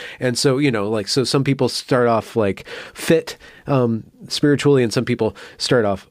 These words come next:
unfit spiritually. And the process is to, everybody has to do all that work. So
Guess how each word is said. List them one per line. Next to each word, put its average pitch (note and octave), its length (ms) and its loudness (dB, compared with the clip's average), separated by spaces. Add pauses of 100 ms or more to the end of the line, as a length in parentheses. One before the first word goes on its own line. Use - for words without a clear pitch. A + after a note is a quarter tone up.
unfit A#2 360 -2
spiritually. G2+ 520 -2
And G#2+ 320 -4
the B2+ 80 0
process B2 500 -2
is G2+ 180 -6
to, G#2 200 -2
everybody A2+ 400 0
has G2 200 -6
to G2+ 100 -12
do F#2+ 200 -2
all F2 220 -4
that E2 420 -8
work. - 220 -6
So A2+ 340 0